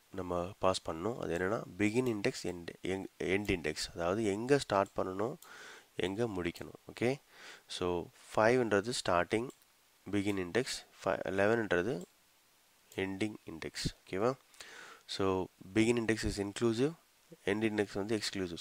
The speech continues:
இப்ப eleven கொடுத்தீங்கன்னா, eleven-க்கு முன்னாடி உள்ள கேரக்டர் கன்சிடர் பண்ணிக்கணும். So, ஓகேவா?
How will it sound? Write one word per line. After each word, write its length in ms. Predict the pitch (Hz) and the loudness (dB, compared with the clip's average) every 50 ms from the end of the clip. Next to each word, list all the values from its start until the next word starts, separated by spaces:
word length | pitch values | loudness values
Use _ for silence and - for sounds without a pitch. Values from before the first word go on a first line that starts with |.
| - | -6
இப்ப 180 | - 90 - 85 | -6 -4 -4 0
eleven 320 | 85 92 98 110 127 139 | 4 6 6 6 6 4
கொடுத்தீங்கன்னா, 480 | 131 127 110 95 107 107 110 127 156 196 - - - - - - - - | 2 0 0 0 0 0 0 0 0 -2 -4 -12 -18 -20 -20 -14 -4 2
eleven-க்கு 440 | 98 104 107 120 127 131 120 123 113 | 4 8 8 8 8 6 6 2 2
முன்னாடி 480 | 107 107 110 110 120 123 131 131 127 | 2 4 4 6 6 8 8 8 8
உள்ள 320 | 120 107 104 107 120 147 - - _ _ _ _ _ _ _ _ | 6 6 6 6 4 4 2 -4 _ _ _ _ _ _ _ _
கேரக்டர் 400 | - - 107 101 101 - - 110 | 0 4 4 4 4 4 2 0
கன்சிடர் 400 | - 98 90 - - - - - | 0 0 -2 -4 -6 -8 -8 -8
பண்ணிக்கணும். 240 | 82 82 - - - | -10 -14 -14 -14 -14
So, 260 | - - - - - | -12 -12 -10 -10 -10
ஓகேவா? 300 | - - 95 107 120 123 | -6 -4 0 0 0 0